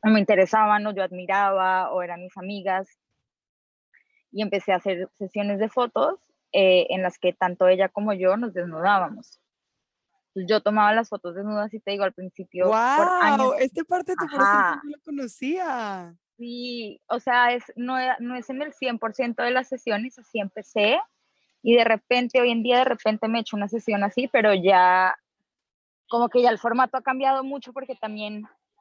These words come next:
Speaker 1: ya casi siempre son contratadas las sesiones, ¿no? Y es como ya una clienta que quiere unas fotos.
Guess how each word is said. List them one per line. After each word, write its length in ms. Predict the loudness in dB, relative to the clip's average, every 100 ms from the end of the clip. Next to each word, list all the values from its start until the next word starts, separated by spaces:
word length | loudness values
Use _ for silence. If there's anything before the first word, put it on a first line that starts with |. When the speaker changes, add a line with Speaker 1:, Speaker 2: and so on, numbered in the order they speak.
| _ _ _ _ _
Speaker 1:
ya 240 | 0 0
casi 200 | 0 -8
siempre 400 | -6 -6 -4 -4
son 220 | -4 -6 -6
contratadas 800 | -8 -4 -2 0 2 2 0 -4
las 160 | -6
sesiones, 540 | _ -4 -2 0 -2 -4
¿no? 160 | -2
Y 100 | -2
es 80 | -4
como 220 | -6 -4
ya 140 | 0 0
una 180 | -2 -8
clienta 420 | -6 -4 -4 -8
que 120 | -8
quiere 200 | -8 -6
unas 260 | -4 -6 0
fotos. 760 | 2 2 4 4 6 2 _